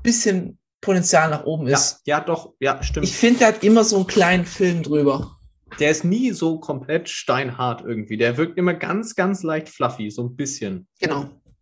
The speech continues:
Speaker 1: Und das, also das ist das Einzige, was, was man jetzt bemängeln kann. Posing war top, Präsentation war
Speaker 2: Boah.
Speaker 1: top.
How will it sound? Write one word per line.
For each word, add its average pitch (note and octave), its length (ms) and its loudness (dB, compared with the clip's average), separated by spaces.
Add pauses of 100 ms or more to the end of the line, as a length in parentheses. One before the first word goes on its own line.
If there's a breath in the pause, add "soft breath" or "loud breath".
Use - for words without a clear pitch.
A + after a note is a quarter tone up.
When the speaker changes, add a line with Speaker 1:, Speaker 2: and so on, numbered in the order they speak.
(120)
Speaker 1:
Und D3+ 120 2
das, - 360 4
also D3+ 180 4
das E3 120 2
ist - 80 4
das D3+ 100 4
Einzige, D3 280 4
was, - 240 -4
was C#3+ 140 -8
man C#3+ 100 -2
jetzt - 100 -8
bemängeln D3+ 360 0
kann. C#3 280 -4
Posing C#3 360 2
war C3 160 -4
top, C#3+ 260 -4
Präsentation B2+ 540 -2
war C3+ 100 -2
Speaker 2:
Boah. A#2+ 60 -4
Speaker 1:
top. - 300 0